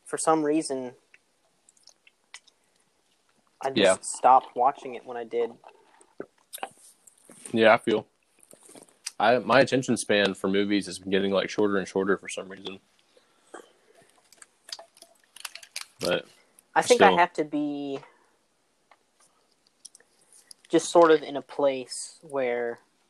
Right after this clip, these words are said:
Speaker 1: I have, you know, approximately two hours set aside, and
Speaker 2: Mm-hmm.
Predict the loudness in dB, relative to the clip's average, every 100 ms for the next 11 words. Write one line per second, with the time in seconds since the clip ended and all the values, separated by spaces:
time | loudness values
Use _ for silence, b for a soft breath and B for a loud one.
0 | -10 -10 -4 -2 -2 -4 -12 _ _ _
1 | _ _ -12 -6 -6 -6 -10 -10 -8 2
2 | 2 2 -4 -8 -8 -12 -6 -4 -2 0
3 | 0 -2 -6 -6 -6 -6 -4 -4 -4 -8
4 | -12 -16 _ _ _ _ _ _ _ _
5 | _ -20 _ _ -4 -2 -2